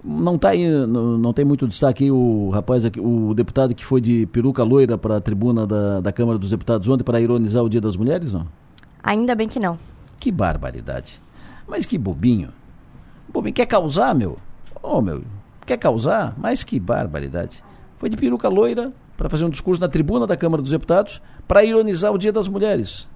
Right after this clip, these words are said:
Speaker 1: Mas, ô, meu, não foi eleito pra isso, meu. Tem muita coisa importante pra se ocupar. Falei aqui do cabo, ouvinte, o outro ouvinte chamou atenção pra um cabo no, que tá no chão, ali no,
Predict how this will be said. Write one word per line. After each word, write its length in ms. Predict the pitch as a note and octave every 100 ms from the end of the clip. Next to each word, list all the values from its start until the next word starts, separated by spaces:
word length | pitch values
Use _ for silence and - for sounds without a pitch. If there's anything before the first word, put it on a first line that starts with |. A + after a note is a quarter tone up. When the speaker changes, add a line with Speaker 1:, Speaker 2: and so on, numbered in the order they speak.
| -
Speaker 1:
Mas, 360 | B3+ B3 - - - - - - - - - - - - - - - - -
ô, 140 | - G#3
meu, 220 | A2 D2+ -
não 140 | B3 A#3+
foi 160 | -
eleito 240 | B3 A3+ B3+
pra 160 | B3+
isso, 240 | C#3+ C3 -
meu. 160 | - - - - -
Tem 100 | -
muita 200 | B3 E4+
coisa 240 | - G#3+ G#3
importante 460 | G#3+ D#3+ D#3 D3+
pra 420 | E3+ E3 E3 E3+
se 100 | D#3
ocupar. 460 | F3 E3+ D#3+ E2+ F2 - - - - - - -
Falei 220 | - G3+
aqui 120 | F#3+ G3
do 120 | E3
cabo, 440 | E3+ E3+ G#2 F#2 -
ouvinte, 400 | A#2+ C#3 E3+ D#3+
o 600 | D#3+ C3 A2+ G2 - F2
outro 260 | B2+ C3+
ouvinte 420 | B2+ D#3 F#3 - G3
chamou 280 | - C#3+ C#3+
atenção 320 | C3+ C3 F3
pra 120 | F3+
um 80 | D#3+
cabo 560 | - F3 G#3 F#3 F#3+ E3+
no, 380 | C#3+ B2 A#2 A2
que 120 | -
tá 180 | C3 B2+
no 120 | C3+
chão, 360 | - F3 G3+ A3 - -
ali 260 | - B2+ D3+
no, 760 | D#3 D3 C3+ B2+ A#2 A2 F2+